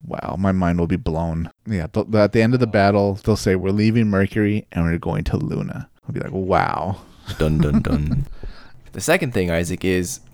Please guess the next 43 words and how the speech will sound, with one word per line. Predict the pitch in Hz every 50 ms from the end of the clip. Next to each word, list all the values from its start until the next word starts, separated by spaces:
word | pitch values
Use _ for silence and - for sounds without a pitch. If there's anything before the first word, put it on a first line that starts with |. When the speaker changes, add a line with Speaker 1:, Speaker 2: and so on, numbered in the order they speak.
| - - -
Speaker 2:
I | - 123
could | 123 - 180 156
be | 143 127
just | 117 113 90 87
reading | - - 104 98 95 90
into | 95 98 95
this | 87 87 82
too | - - - 85
much, | 82 82 76 73 69 - - -
but | 78 104 101 87 - - - - - -
given | - 120 131 127 127 113
that | 110 104
what | 104 87
we | 90 95
saw | 85 - - 90 90 87 87 90
with | 87 87 85 - -
how | - 90 87 82 82 80 78 78 78 78 78 78 -
Eri | 87 90 90 90 87 87 87 85 82 82 82 80 - - -
unlocked, | - 87 82 80 80 80 80 78 78 78 - -
I'll, | - 76 73 -
I'll | 69 82
say | - - 78
unlocked | 53 73 80 78 80 78 76 73 82 -
'cause | - - 85 -
we | - 80
don't | 76 73
have | 78 82
a | 82 -
better | - 76 73 73 73 73 - - - - - -
word | 82 78 76 -
for | - 78 - -
it | 58
yet, | 76 73 71 - - - - - - - - - -
uh, | - 156 156 147
the | - -
Elfrith, | 87 92 - - - 67 - - - -
you | -
know, | 71 73
le-, | 78 78 76 - -
layer | 73 82 78 73 71 73
thirty-three, | - 78 76 73 73 - 80 82 78 78 - - - - - - - - - -
so | - - - -
easily. | 78 104 113 90 71 60 64 - 95